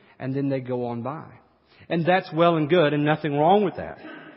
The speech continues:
But we don't have any prescription to say that's exactly what has to happen every time. What we see, though, in Acts chapter six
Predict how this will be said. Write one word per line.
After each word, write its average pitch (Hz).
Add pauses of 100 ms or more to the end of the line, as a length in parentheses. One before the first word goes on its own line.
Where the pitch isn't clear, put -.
(240)
But 160
we 170
don't 196
have 180
any 180
prescription 147
to 131
say 143
that's 143
exactly 135
what 139
has 151
to 139
happen 110
every 104
time. 190 (1040)
What 170
we 151
see, 214
though, 151
in 147
Acts 143
chapter 135
six 208